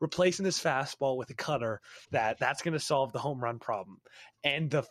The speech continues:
first two batters of the season hit bombs <laughs> off of him back to back to start the game. And I'm like, "Here we go again." So that was, uh, that was, uh, very disappointing, but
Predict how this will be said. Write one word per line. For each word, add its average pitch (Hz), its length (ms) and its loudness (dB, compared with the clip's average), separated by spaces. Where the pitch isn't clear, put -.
first 208 420 2
two 214 260 2
batters 147 560 0
of 143 220 0
the 147 60 -2
season 131 540 -4
hit 139 320 -4
bombs 131 600 2
<laughs> - 0 -
off 147 380 4
of 131 60 0
him 110 280 -2
back 196 300 2
to 196 100 0
back 127 360 2
to 127 80 -10
start 123 260 2
the 127 80 -6
game. 104 360 -8
And 135 200 2
I'm 127 220 0
like, 110 260 -4
"Here 117 140 -8
we 95 120 -10
go 73 280 -10
again." 62 220 -18
So 135 180 2
that 131 320 2
was, 127 340 2
uh, 104 340 0
that 131 220 2
was, 160 220 2
uh, 131 220 2
very 127 480 0
disappointing, 123 600 -6
but 110 200 -8